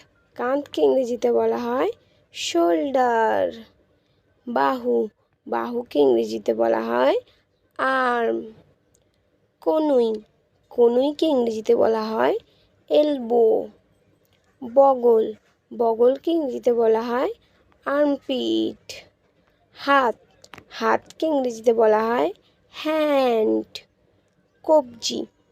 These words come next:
কবজিকে ইংরেজিতে বলা হয় রিস্ট। আঙুল, আঙুলকে ইংরেজিতে বলা হয় ফিঙ্গার। হাতের তালুকে ইংরেজিতে বলা হয় পাম।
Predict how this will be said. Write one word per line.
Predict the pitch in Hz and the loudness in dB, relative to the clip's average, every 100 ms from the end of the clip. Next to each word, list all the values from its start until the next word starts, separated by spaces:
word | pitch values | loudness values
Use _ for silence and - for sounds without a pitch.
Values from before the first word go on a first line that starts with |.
| _ | _
কবজিকে | 262 233 214 302 254 359 | 0 0 -2 -10 -6 -2
ইংরেজিতে | 381 294 226 220 226 | -2 -2 -4 -2 0
বলা | 226 226 233 | 0 0 -2
হয় | 240 370 440 _ _ _ - | -2 -4 -6 _ _ _ -10
রিস্ট। | 254 359 403 285 233 - - - - - _ _ _ _ _ _ | 2 6 8 6 0 -6 -10 -14 -16 -16 _ _ _ _ _ _
আঙুল, | - 285 320 330 240 226 214 _ _ _ - | -2 0 2 4 4 2 -4 _ _ _ -8
আঙুলকে | 220 220 247 247 | -2 0 0 0
ইংরেজিতে | 320 285 226 220 233 | 0 0 -2 -2 0
বলা | 226 220 | 2 0
হয় | 240 233 381 - _ _ - | -2 -2 -4 -6 _ _ -12
ফিঙ্গার। | - 370 381 359 330 262 226 220 202 185 220 - - _ _ _ _ _ _ - | 4 8 10 10 8 6 4 4 2 0 -4 -14 -20 _ _ _ _ _ _ -16
হাতের | - 262 - - 349 349 - | -4 -4 -4 -4 -4 -6 -4
তালুকে | 214 226 226 - - _ _ _ - | -2 -2 -4 -10 -16 _ _ _ -2
ইংরেজিতে | 269 254 226 220 220 226 | 0 2 0 -4 -4 -4
বলা | 220 220 214 | -2 -2 -2
হয় | 233 240 339 466 _ _ _ _ - | -4 -4 -4 -4 _ _ _ _ -10
পাম। | 349 349 302 277 254 | -4 -2 0 -2 -4